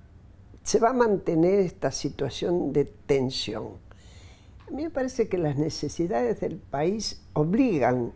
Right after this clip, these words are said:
si hay mínima sensatez, a que se discutan los temas más importantes con la mayor seriedad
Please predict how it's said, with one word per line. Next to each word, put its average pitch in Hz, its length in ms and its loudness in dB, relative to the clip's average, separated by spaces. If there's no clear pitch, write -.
si - 260 -4
hay 156 180 4
mínima 120 640 4
sensatez, - 920 -8
a 185 160 0
que 208 580 6
se - 260 0
discutan 240 600 0
los 143 180 -4
temas 214 300 0
más 151 220 -8
importantes 185 680 -6
con 131 220 -4
la 113 40 -4
mayor 117 300 -4
seriedad 120 640 -6